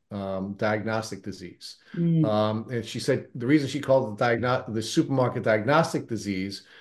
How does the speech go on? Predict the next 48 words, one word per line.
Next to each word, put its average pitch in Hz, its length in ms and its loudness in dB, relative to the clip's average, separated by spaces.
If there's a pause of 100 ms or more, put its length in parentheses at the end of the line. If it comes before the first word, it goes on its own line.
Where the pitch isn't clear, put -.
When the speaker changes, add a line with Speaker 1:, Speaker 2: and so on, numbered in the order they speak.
(200)
Speaker 1:
is 120 180 2
because 110 560 2
you're 120 120 2
more 139 180 6
likely 143 380 4
to 127 60 0
be 120 120 0
diagnosed 113 540 0
in 107 40 -2
the 104 60 -2
supermarket 117 680 2
than 110 140 0
you 113 200 -2
are 117 320 8
in 117 160 -2
a 107 160 0
medical 113 440 0
doctor's 101 540 0
office, 113 560 0
or 101 80 -4
in 101 60 -2
your 117 160 2
case, 107 240 -2
a 98 60 -4
naturopathic 101 640 -2
doctor's 92 420 -8
office. 85 440 -10 (420)
Speaker 2:
Yeah. 110 180 4
Speaker 1:
Um, 104 200 0 (360)
because, - 680 2
um, 113 720 0
because 110 600 -4 (240)
those 165 680 10
of 147 220 6
you 135 140 4
who 127 120 4
have 110 100 0
been 131 140 0
on 123 140 2
the 113 80 -4
journey 127 420 2
know 110 180 0
what 110 120 2
it 101 80 0
looks 95 260 -6
like, - 300 -14 (120)
right? 113 280 4
Speaker 2:
Mm-hmm. 165 140 -4